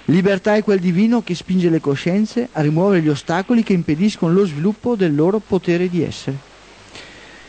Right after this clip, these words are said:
In un insieme divino in cui le relazioni fra le coscienze sono determinate dal potere di essere, la rimozione degli ostacoli al suo sviluppo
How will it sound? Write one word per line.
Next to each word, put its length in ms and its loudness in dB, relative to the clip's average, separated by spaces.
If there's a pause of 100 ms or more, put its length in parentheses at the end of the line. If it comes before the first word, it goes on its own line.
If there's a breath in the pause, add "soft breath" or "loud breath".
(120)
In 100 4
un 60 6
insieme 480 2
divino 680 2
in 160 -2
cui 220 2
le 160 4
relazioni 600 0
fra 120 -4
le 100 -2
coscienze 500 -2
sono 260 0
determinate 800 0
dal 160 2
potere 400 -2
di 160 0
essere, 460 0 (380 loud breath)
la 140 2
rimozione 600 2
degli 180 4
ostacoli 600 0
al 80 2
suo 140 -2
sviluppo 500 2